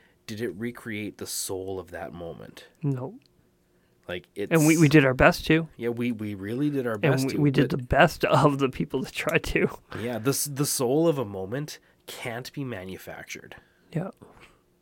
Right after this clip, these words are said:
Speaker 1: Although sometimes, in some ways, things in life are getting closer and closer and closer to the point where they can manufacture,
Speaker 2: Yeah,
Speaker 1: like,
Speaker 2: but
Speaker 1: a
Speaker 2: then
Speaker 1: fake, a fake soul.
Speaker 2: Yes, but
Speaker 1: So
Speaker 2: then they're so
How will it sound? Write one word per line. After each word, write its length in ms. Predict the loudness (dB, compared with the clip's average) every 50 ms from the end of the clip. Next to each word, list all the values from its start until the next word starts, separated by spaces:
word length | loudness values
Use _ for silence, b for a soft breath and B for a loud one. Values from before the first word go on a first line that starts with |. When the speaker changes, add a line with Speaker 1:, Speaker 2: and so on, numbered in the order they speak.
| _ _ _ b b b b b b b b b -2
Speaker 1:
Although 260 | 0 0 2 0 0
sometimes, 680 | 0 -2 -4 -4 -4 -4 -4 -2 -2 -4 -6 -8 -10 -14 _ _ _ _ _ _ _
in 200 | -6 -6 -6 -4
some 360 | -6 -4 -4 -2 -2 -2 0
ways, 500 | 0 0 0 0 0 -2 -4 -6 -8 -8 -10 -12
things 460 | -12 -8 -6 -4 -2 0 -2 0 0
in 160 | -2 -2 -2
life 380 | -2 -2 -2 -2 -4 -6 -10 -14 -10
are 120 | -8 -8 -8
getting 360 | -4 -4 -4 -4 -4 -8 -12
closer 480 | -14 -12 -8 -8 -8 -6 -8 -8 -10
and 80 | -10 -12
closer 260 | -10 -10 -10 -10 -10 -14
and 60 | -14
closer 300 | -10 -8 -8 -8 -8 -10
to 100 | -14 -14
the 100 | -16 -16
point 240 | -16 -14 -14 -12 -12
where 80 | -12 -14
they 100 | -14 -16
can 380 | -16 -16 -16 -14 -12 -12 -12 -12
manufacture, 880 | -12 -12 -12 -14 -16 -16 -16 -16 -16 -14 -14 -14 -14 -12 -14 -16 -18 b b b b b b b b b b b b b b
Speaker 2:
Yeah, 100 | 2 2
Speaker 1:
like, 60 | 4
Speaker 2:
but 120 | 4 4 4
Speaker 1:
a 40 | 4
Speaker 2:
then 100 | 4 4
Speaker 1:
fake, 240 | 4 2 0 -4 -10
a 80 | -10
fake 320 | -10 -8 -10 -10 -10 -8 -10
soul. 360 | -10 -8 -8 -8 -10 -10 -10 0
Speaker 2:
Yes, 320 | 4 4 4 4 2 -2 4
but 140 | 4 4 6
Speaker 1:
So 120 | 6 6 6
Speaker 2:
then 200 | 8 8 8 6
they're 160 | 6 4 4
so 720 | 0 -2 -6 -6 2 4 6 8 10 10 10 8 6 4